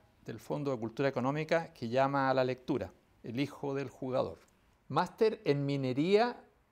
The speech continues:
de la Universidad del País Vasco. Conducente a doctorado. Acreditación europea. Coordina en Chile Universidad Concagua,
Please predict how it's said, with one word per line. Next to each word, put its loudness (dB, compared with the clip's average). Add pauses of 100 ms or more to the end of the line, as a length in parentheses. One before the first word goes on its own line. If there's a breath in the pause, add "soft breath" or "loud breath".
(140)
de 0
la 4
Universidad 2
del 2
País 2
Vasco. -2 (760)
Conducente -2
a 0
doctorado. 4 (400)
Acreditación 0
europea. 0 (300)
Coordina 4
en -4
Chile 0 (520)
Universidad 0
Concagua, 0